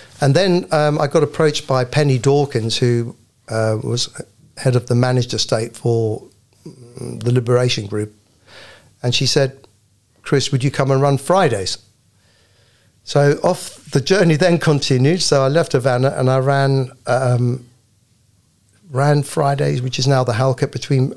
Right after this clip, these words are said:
two thousand and five and two thousand and nine.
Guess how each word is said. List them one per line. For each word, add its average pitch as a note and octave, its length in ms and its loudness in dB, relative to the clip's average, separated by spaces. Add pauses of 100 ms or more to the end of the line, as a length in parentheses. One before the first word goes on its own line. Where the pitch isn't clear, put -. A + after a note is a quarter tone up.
(340)
two D3 160 0
thousand B2+ 480 0
and B2 120 -2
five C3 880 -2 (1080)
and A#2+ 240 -2 (1000)
two E3 240 -6
thousand C3+ 580 0
and B2 240 4
nine. F#2 320 -2